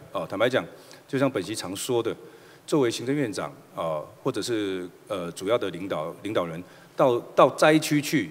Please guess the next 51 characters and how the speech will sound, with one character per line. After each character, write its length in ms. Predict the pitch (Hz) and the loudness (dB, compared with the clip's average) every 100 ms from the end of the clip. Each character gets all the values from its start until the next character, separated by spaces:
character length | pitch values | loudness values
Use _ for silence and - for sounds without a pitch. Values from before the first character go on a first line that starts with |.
| - | -10
其 120 | - 117 | -8 -6
实 120 | 117 | -4
事 160 | - | -2
实 60 | 127 | 0
上 140 | 123 | 0
是 120 | 117 113 | -2 -2
对 200 | 127 107 | 0 2
灾 200 | 135 123 | 2 0
区 120 | 127 | -2
的 120 | 104 | -6
居 200 | - 113 | -6 -6
民， 160 | 101 90 | -6 -4
他 120 | 113 | -6
是 120 | 123 | -6
产 160 | 92 87 | -8 -6
生 120 | 110 | -6
一 40 | |
种 220 | 101 85 | -6 -10
心 180 | 80 123 | -8 -6
理 120 | 107 | -6
安 140 | 90 107 | -6 -6
定 100 | 107 | -8
的 60 | |
作 180 | 90 95 | -8 -6
用， 160 | 95 82 - | -6 -6 -8
同 120 | 110 | -8
时 80 | - | -2
对 160 | 131 | -2
资 240 | 113 - 139 | -2 -2 -2
源 160 | 110 | 0
的 80 | 101 | -2
分 160 | 104 104 | -6 -2
配 200 | 110 82 | -2 -2
也 120 | 90 | -4
会 180 | 110 92 | -4 -4
比 140 | - | -4
较 80 | 104 | -4
有 120 | 85 | -4
效。 260 | - - 78 - - - - - - | -4 -2 -2 -6 -20 -20 -20 -18 0
那 180 | 160 147 | 2 4
金 160 | 214 | 4
门 80 | 180 | 4
县 160 | 175 190 | 4 6
政 100 | 185 | 4
府 140 | - | 4
也 80 | 101 | 0
提 240 | 92 110 131 | 0 -2 0
出 160 | 156 | 4
了 100 | 147 | 4
很 200 | 107 92 | 4 0
多 300 | 90 113 123 | 0 2 2